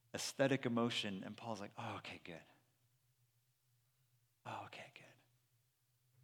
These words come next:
Faith and love. Now, for us today,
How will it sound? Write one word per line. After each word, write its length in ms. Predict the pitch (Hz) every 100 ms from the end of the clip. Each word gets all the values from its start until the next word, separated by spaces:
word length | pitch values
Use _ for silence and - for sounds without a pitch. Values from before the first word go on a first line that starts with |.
| _ _ _ _ _ -
Faith 420 | - 117 107 - - - -
and 160 | 98
love. 360 | 95 101 85 82 - - - _ _ _ _ - - _ _ _ _ _ _ - - - - - -
Now, 160 | 160 151
for 180 | 143 170
us 240 | 170 151
today, 500 | - 160 180 131 107